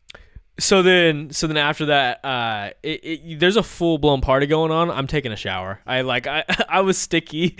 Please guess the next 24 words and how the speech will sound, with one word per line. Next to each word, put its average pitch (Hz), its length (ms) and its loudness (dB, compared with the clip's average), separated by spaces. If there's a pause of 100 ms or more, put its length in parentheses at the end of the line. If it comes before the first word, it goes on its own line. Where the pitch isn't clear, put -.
(300)
I 151 120 2
fucking 170 320 4
had 156 240 2
two 190 180 4
hundred 190 200 2
dollar 165 200 4
Timbs, 139 480 -4
two 170 140 0
hundred 170 160 0
dollar, 147 340 2
yeah, 135 220 0
pair 143 300 0
of 131 80 -6
Timbs 127 280 -6
on. 104 300 -8 (560)
Those 165 340 4
are 170 80 4
just 135 300 -2
soaked 135 300 2
in 113 100 -6
beer 107 240 -4
now. 107 500 -8
<laughs> - 60 -20
Um, 196 680 -2